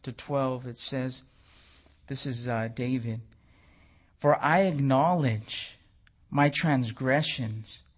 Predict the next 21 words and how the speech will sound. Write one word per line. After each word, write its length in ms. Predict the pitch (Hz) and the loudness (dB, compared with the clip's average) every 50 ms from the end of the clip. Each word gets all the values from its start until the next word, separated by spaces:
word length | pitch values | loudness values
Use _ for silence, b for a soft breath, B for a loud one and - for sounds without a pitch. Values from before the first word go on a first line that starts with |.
| _ - | _ -2
and 160 | 135 139 147 | 0 2 4
my 180 | 147 143 151 | 4 6 4
sin 320 | 151 151 - - 185 185 175 | 4 4 2 2 4 4 4
is 180 | 160 135 131 | 2 2 2
always 320 | 147 151 156 165 160 151 135 | 2 2 2 2 0 0 -2
before 580 | 131 135 123 113 - - 143 139 143 147 147 | -2 -2 -2 -2 -4 -6 -2 0 0 0 0
me. 240 | 143 131 117 110 113 - - - B B B B B B B | 0 -2 -4 -4 -6 -10 -14 -20 B B B B B B B
Against 640 | 135 139 139 135 151 175 190 196 180 - - - 165 | 2 2 4 4 2 4 4 2 0 -2 -6 -6 -2
you, 180 | 180 202 196 | -2 0 0
you 320 | 175 147 147 180 185 - - | 0 0 0 -2 -2 -2 -2
only 480 | - 151 156 170 185 190 190 185 185 175 | 0 2 4 4 4 4 4 2 2 2
have 240 | 156 147 151 135 | 2 0 0 0
I 140 | 139 127 120 | 0 0 0
sinned 560 | 113 - - - - 156 175 180 165 143 131 B B B B B | 0 -2 -2 -2 -2 -2 -4 -4 -4 -6 -6 B B B B B
and 200 | 135 135 135 127 | 2 2 2 4
done 220 | 143 151 160 175 | 4 4 4 4
this 240 | 160 160 160 - - - | 2 2 0 0 -2 -4
evil 400 | 180 175 180 180 160 165 160 151 | -6 -4 -4 -2 0 0 2 2
in 140 | 135 135 131 | 2 2 0
your 160 | 123 123 123 | 0 -2 -2
sight, 560 | 113 - - - 131 127 139 160 147 127 - | -4 -4 -4 -4 -4 -2 -2 -2 -4 -6 -8